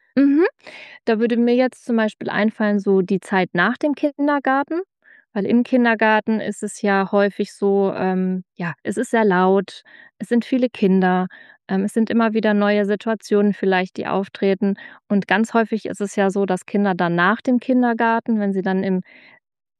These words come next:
in Anführungsstrichen, sicheren Hafen der Eltern sind, ähm, ja, dass dann so die Emotionen so richtig durchkommen und diese Überreizung, ähm, ja,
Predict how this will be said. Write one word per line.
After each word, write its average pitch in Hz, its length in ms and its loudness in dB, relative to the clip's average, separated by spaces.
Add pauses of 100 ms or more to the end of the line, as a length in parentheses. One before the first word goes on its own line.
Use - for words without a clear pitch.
(180)
in 190 180 -2
Anführungsstrichen, 220 800 0
sicheren 208 400 2
Hafen 202 320 0
der 202 120 -2
Eltern 226 340 -2
sind, 226 300 0 (480)
ähm, 202 520 0 (160)
ja, 202 240 2
dass - 220 -4
dann 208 220 2
so 196 120 2
die 196 160 -4
Emotionen 208 680 0
so 190 100 -2
richtig 196 400 -8
durchkommen 226 560 0
und 185 140 -6
diese 185 180 -2
Überreizung, 208 880 0 (160)
ähm, 190 520 0 (840)
ja, 196 200 -4